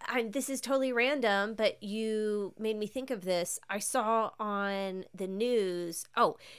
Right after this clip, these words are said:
you know how we were talking about, um,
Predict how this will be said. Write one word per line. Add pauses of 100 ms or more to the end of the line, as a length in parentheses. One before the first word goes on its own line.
you
know
how (120)
we
were
talking
about, (560)
um,